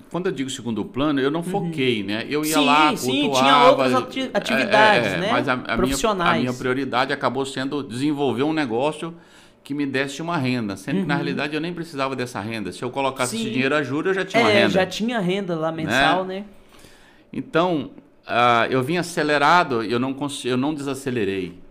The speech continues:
Speaker 2: Uhum.
Speaker 1: Né? Eu vim com uma,
Speaker 2: Veio
Speaker 1: eu
Speaker 2: naquele ritmo de
Speaker 1: É,
Speaker 2: negócios,
Speaker 1: exatamente.
Speaker 2: precisa investir, precisa investir,
Speaker 1: Eu
Speaker 2: né?
Speaker 1: teria, eu teria
Speaker 2: Empreender.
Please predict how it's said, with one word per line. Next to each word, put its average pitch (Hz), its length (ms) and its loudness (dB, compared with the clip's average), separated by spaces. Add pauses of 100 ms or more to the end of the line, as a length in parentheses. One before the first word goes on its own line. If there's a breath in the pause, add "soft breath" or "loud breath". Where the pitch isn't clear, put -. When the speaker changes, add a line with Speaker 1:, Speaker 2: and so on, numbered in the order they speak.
(140)
Speaker 2:
Uhum. 160 520 -6
Speaker 1:
Né? 190 240 -10
Eu 104 120 -8
vim 120 160 -8
com 120 120 -10
uma, 127 160 -4
Speaker 2:
Veio 190 120 0
Speaker 1:
eu 208 40 -2
Speaker 2:
naquele 214 320 -2
ritmo 185 320 -4
de 165 80 -6
Speaker 1:
É, 196 40 -4
Speaker 2:
negócios, 233 460 4
Speaker 1:
exatamente. 214 300 0
Speaker 2:
precisa 220 200 -2
investir, 233 600 0
precisa 202 320 -6
investir, 214 580 -6
Speaker 1:
Eu 127 100 0
Speaker 2:
né? 127 60 -2
Speaker 1:
teria, 131 280 2
eu 120 60 -2
teria 123 260 0
Speaker 2:
Empreender. - 20 0